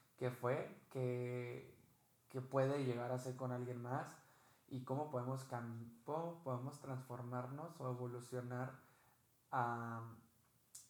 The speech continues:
a ser alguien mejor, tanto para nosotros como para alguien más y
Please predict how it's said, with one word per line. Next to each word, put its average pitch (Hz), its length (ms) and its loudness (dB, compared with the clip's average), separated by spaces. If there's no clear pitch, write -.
a 131 120 2
ser 139 200 2
alguien 147 260 2
mejor, 127 300 -2
tanto 127 340 -2
para 127 180 0
nosotros 135 480 -4
como 143 200 -4
para 127 240 4
alguien 127 280 0
más 151 240 0
y 117 640 0